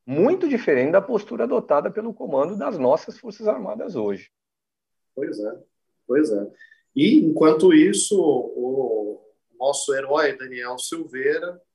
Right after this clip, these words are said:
Speaker 2: está participando de atos públicos na companhia do clone brasileiro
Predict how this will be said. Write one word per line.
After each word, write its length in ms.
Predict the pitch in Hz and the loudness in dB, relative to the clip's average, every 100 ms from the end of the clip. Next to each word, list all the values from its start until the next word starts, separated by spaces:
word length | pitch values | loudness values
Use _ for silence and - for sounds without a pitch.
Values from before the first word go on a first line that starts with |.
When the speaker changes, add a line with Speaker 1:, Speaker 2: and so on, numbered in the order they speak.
| _ | _
Speaker 2:
está 280 | - - 151 | -8 -2 -2
participando 580 | 156 151 - 156 160 160 | -2 -4 -6 0 0 2
de 120 | 147 | 2
atos 400 | 131 - 170 - | 2 2 -4 -8
públicos 840 | - 165 170 185 190 190 190 - - - _ - | -8 -6 -4 -4 -4 -4 -2 -6 -10 -20 _ -4
na 180 | 139 143 | -2 0
companhia 680 | 165 165 170 151 151 170 | 0 2 4 4 4 4
do 160 | 175 185 | 2 2
clone 480 | - 156 175 190 170 | 0 2 4 4 2
brasileiro 960 | 147 147 151 160 139 151 165 170 175 | 2 2 0 -2 0 0 -2 -6 -8